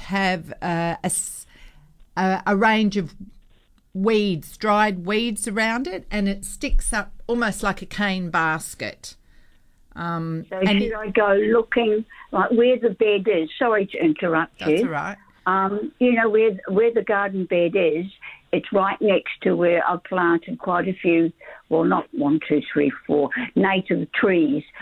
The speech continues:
Speaker 2: which, uh, are now quite mature and they're all doing very well. Um, what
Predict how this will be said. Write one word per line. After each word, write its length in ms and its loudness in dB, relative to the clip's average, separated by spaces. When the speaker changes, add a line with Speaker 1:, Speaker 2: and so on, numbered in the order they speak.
Speaker 2:
which, 220 0
uh, 180 0
are 140 2
now 440 0
quite 300 -4
mature 480 -2
and 200 0
they're 200 0
all 180 2
doing 360 2
very 340 2
well. 480 0
Um, 400 -2
what 220 -2